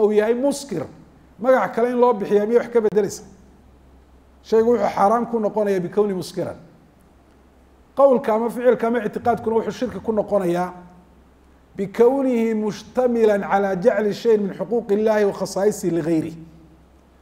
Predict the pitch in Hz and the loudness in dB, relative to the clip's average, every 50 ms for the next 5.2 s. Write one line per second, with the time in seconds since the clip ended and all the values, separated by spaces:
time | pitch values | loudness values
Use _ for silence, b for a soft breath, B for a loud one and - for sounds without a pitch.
0 | _ _ - 254 226 233 220 - 294 277 233 240 240 - 262 247 233 240 240 240 | _ _ -4 -2 0 0 0 0 0 -4 -4 -4 -4 -2 0 0 0 2 2 4
1 | 233 220 220 208 208 226 240 233 208 220 220 220 214 196 - - 208 208 175 127 | 6 6 4 4 2 0 0 2 2 2 2 2 0 0 2 4 2 4 2 0
2 | - - - - - - _ _ _ _ _ _ _ _ _ _ _ _ _ - | -6 -12 -18 -20 -20 -20 _ _ _ _ _ _ _ _ _ _ _ _ _ -4
3 | 220 233 240 254 240 233 208 175 190 185 202 214 226 240 220 185 190 175 185 226 | 0 2 4 6 6 6 4 0 -2 -2 0 4 4 4 4 2 0 -2 -2 0
4 | 214 233 220 214 214 208 214 226 214 208 202 196 202 190 180 170 180 - - - | 2 2 0 0 0 0 2 2 4 4 4 2 2 0 -2 -4 -6 -8 -8 -8
5 | 120 107 - | -8 -8 -10